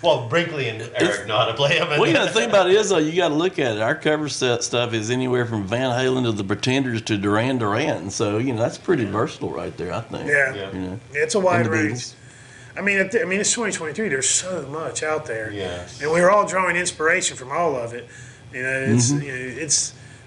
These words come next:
Speaker 3: like, like, like I said earlier, it's, it's always interesting to me what, what people choose to, to pay homage to and, and why they choose it. You know, it's just same thing like, like you said, you watched a documentary and was inspired
Speaker 2: Mm-hmm.
Speaker 3: to write a song.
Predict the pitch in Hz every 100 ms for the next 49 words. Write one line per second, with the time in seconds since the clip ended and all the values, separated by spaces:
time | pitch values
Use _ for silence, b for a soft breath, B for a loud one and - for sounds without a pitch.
0 | 160 160 156 151 170 165 185 175 160 170
1 | 160 151 151 - 156 - 196 208 175 180
2 | 165 147 151 143 139 135 139 143 123 143
3 | 147 160 147 147 117 151 147 135 - -
4 | 139 127 117 - 123 117 - 151 135 135
5 | 131 127 - 135 123 123 117 113 117 113
6 | B B - 143 139 135 131 123 139 131
7 | 131 127 B B B 226 220 233 196 -
8 | B B B - 226 214 240 226 220 214
9 | - - 175 208 269 - 180 170 247 220
10 | - 139 196 - 160 208 277 143 120 151
11 | 160 147 139 120 180 170 165 180 131 -
12 | 208 -